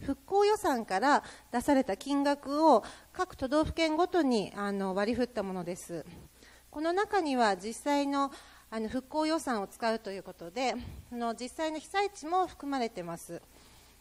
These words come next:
ただ、被災地を、の処分場を作るな-、ならまだいいんだけれども、そうではない、被災地ではない、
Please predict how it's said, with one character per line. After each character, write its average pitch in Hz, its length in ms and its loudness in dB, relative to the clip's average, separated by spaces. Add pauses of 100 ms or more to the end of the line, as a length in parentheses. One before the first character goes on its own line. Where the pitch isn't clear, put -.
(100)
た 311 100 -4
だ、 262 240 2 (180)
被 - 100 -18
災 453 420 0
地 - 20 -16 (140)
を、 349 320 2 (240)
の 381 380 0
処 285 100 -2
分 269 180 -2
場 269 140 0
を 262 100 0
作 - 200 -12
る 381 100 0
な-、 285 100 -2
な 269 300 2
ら 320 140 6
ま 233 160 2
だ 202 100 0
い 185 60 -2
い - 20 -4
ん 208 100 -4
だ 190 120 -6
け 185 120 -12
れ 180 120 -8
ど 202 160 -6
も、 311 280 4 (320)
そ 359 180 -2
う 359 40 2
で 302 140 2
は 269 160 4
な 320 200 0
い、 240 100 -4
被 - 60 -16
災 370 280 4
地 269 100 -10
で 294 100 4
は 285 140 4
な 370 240 4
い、 269 100 0